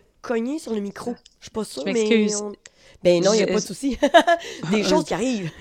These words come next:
Speaker 1: <laughs>
Speaker 2: Et voilà, oui, la radio.
Speaker 1: Donc,
Speaker 2: C'est, ça
Speaker 1: <laughs> oui.
Speaker 2: devrait, ça devrait être terminé. Donc, euh, les, euh, ça, tu sais,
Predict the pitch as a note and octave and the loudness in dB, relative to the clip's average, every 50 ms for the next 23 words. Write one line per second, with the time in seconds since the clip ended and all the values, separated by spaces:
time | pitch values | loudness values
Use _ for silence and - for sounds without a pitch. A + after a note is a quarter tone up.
0 | G#3+ - C#4 - F#4+ E4+ G4 G4 F3+ F3 E3+ F#3 G3 F#3+ F#3+ G3 G3 G3 G3+ G3+ | -4 -4 0 2 2 0 2 0 0 0 4 4 6 6 8 6 6 6 6 4
1 | F#3 - - G3+ G3+ - - G#3 G3 F3 G3+ G3+ - F#3 A#3 A#3+ C#4 E4 E4+ D4 | 2 -4 -6 -6 -4 -2 0 0 0 0 -2 -4 0 4 4 4 4 4 0 -2
2 | - - - - D4+ C4+ B3 _ _ _ - - - - C#4 B3 G#3 A#3 A3+ A3 | -6 -8 -14 -20 -20 -20 -20 _ _ _ -20 -18 -2 2 4 4 4 4 4 2
3 | A3 G#3 G#3 G3 G3+ G#3+ G#3+ G#3 G3+ - G3+ G3 G3 G3+ F#3+ G3+ A3+ B3 - _ | 2 2 2 0 -2 -2 -2 -4 -6 -6 -6 -4 -4 -4 -4 -4 -4 -6 -4 _
4 | C4 A3+ G#3+ G#3 G#3+ G#3+ G#3+ G#3+ A#3 B3+ B3 G#3 G3+ G3 F#3 - - G3+ F#3+ F#3+ | -4 -4 -2 -2 -4 -4 -4 -2 -2 -2 -2 -2 -4 -4 -4 -6 -4 -2 0 0
5 | F#3+ F#3 F#3+ F#3+ F#3+ G3 F#3 F#3 - - - - G3 - - - - G#3 F3+ | 0 0 0 0 0 0 0 0 -2 -4 -6 -6 -8 -8 -8 -8 -8 -8 -6